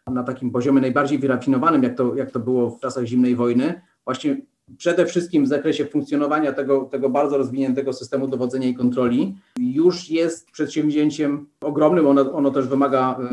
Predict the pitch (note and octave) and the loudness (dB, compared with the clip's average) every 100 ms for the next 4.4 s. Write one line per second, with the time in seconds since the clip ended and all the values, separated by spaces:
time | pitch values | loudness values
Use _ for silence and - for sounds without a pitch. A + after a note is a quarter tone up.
0 | B2 B2 B2+ B2+ C3+ C3 B2+ B2 B2 C#3+ | 0 0 -2 -2 -2 0 0 -2 -4 -4
1 | D3+ C3+ - A#2+ D3 D#3 D#3 D3 D3 C3+ | -4 -8 -8 -2 4 4 4 2 0 2
2 | D3+ D3+ D3 C#3+ - D#3 C3+ F3 F#3 D#3 | 4 6 4 2 0 -2 0 0 0 0
3 | D3 E3+ D#3 D3+ D3 D3 - - C#3+ C#3 | -4 -4 -4 -4 -2 -4 -4 -4 -2 -2
4 | D3 B2+ B2 A#2+ | -4 -6 -6 -8